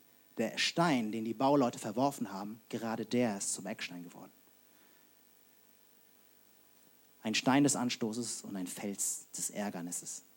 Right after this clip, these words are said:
weil sie sich weigern, dem Wort zu glauben, nehmen sie Anstoß, wozu sie auch bestimmt sind.“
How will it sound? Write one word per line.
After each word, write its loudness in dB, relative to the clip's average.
weil 2
sie 2
sich 0
weigern, 4
dem -2
Wort 4
zu 0
glauben, 2
nehmen 6
sie 2
Anstoß, -2
wozu -2
sie 0
auch -8
bestimmt -2
sind.“ -12